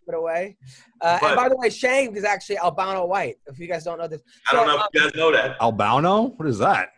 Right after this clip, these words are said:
Speaker 1: Al-, albino. So,
Speaker 3: Oh.
Speaker 1: uh, it came out that the offer has been made out to Dustin Poirier and Conor McGregor to fight each other. Um, they were trying to do some kind of charity fight. I think the U F C was like, "You guys wanna fight? We'll just make the fucking fight." Um,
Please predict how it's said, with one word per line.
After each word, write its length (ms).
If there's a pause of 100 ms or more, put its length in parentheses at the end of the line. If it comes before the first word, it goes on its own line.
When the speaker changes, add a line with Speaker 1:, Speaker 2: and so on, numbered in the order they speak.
Speaker 1:
Al-, 100
albino. 540
So, 340
Speaker 3:
Oh. 180 (140)
Speaker 1:
uh, 160 (100)
it 140
came 180
out 280
that 260
the 160
offer 340
has 140
been 140
made 280
out 340
to 200
Dustin 540
Poirier 480
and 100
Conor 240 (140)
McGregor 240
to 80
fight 240
each 120
other. 280 (440)
Um, 460 (340)
they 120
were 100
trying 240
to 60
do 100
some 140
kind 120
of 60
charity 340
fight. 440 (180)
I 100
think 140
the 80
U 80
F 80
C 140
was 80
like, 160 (100)
"You 60
guys 100
wanna 160
fight? 340
We'll 80
just 120
make 160
the 80
fucking 240
fight." 340 (400)
Um, 540